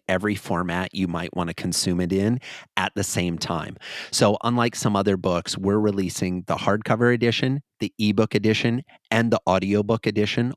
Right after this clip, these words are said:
all at the same time. So if you like listening to audiobooks, if you like the sound of my voice during our conversation today, I narrate the audiobook to you.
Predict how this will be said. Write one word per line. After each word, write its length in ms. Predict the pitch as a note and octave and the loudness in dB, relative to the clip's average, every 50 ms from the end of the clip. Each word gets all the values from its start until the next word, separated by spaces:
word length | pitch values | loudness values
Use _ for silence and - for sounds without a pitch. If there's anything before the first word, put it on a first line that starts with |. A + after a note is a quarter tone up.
| _ - | _ 2
all 220 | G2 G2 G2 F2+ | 4 4 4 4
at 120 | G2+ - - | 0 -4 -6
the 60 | - | -8
same 300 | - - F#2+ F2 F2 E2 | -6 -4 -4 -4 -4 -4
time. 360 | - - F2 D#2 - - - - _ _ _ - | -6 -6 -8 -8 -8 -10 -14 -18 _ _ _ -6
So 400 | - - B2+ G#2 G2 F#2 F#2+ - - | -2 2 4 4 4 4 2 0 -4
if 140 | A2 - B2+ | -4 0 2
you 80 | C#3 | 2
like 220 | C3+ C#3 C3 - - | 4 2 2 0 -2
listening 340 | C3 B2 - C3+ B2+ B2 | -4 -2 -2 -2 0 2
to 60 | A#2 A#2+ | 2 2
audiobooks, 560 | - A2 A2+ A#2+ B2 A#2 B2+ C#3+ - - - | 2 2 2 2 0 0 0 -2 0 0 0
if 100 | D#3 - | 2 2
you 80 | A#3 | 2
like 240 | G#3+ B3+ G3+ G3+ - | 0 0 0 -2 -2
the 80 | - F#3+ | -4 -6
sound 300 | - - F#3 F#3 F#3 F3+ | -2 0 0 0 0 0
of 40 | F3 | 0
my 140 | F3 F3 | 0 0
voice 320 | D#3 E3 F#3+ E3+ G2+ - - | 2 2 2 2 0 -2 -2
during 240 | - A2 G2+ G#2 G#2+ | 0 0 0 2 2
our 100 | G#2+ G#2+ | 2 2
conversation 680 | - - B2+ A#2 B2 A#2 - - G3 E3+ - A2 G2 | 2 2 0 2 0 0 2 2 2 2 0 -2 -2
today, 320 | - G2 F#2 F#2 F#2+ G#2 - _ _ _ _ - | -2 -2 0 0 0 0 -2 _ _ _ _ 0
I 140 | - A#2 B2 | 0 2 2
narrate 580 | A#2+ A#2 G#2+ A2 A2 G#2 G#2 G2+ F#2+ F#2+ G2+ - | 2 0 0 2 2 4 4 4 2 0 0 -2
the 80 | - E2+ | -2 -2
audiobook 640 | B1+ E2+ F2+ E2+ F2 F2 E2+ D#2+ - E2+ D#2+ - - | 0 0 0 0 0 0 -2 -2 -2 -4 -6 -6 -6
to 120 | - - E2 | -4 -2 -2
you. 260 | D#2 D2 A1+ G1+ | -2 -4 -6 -10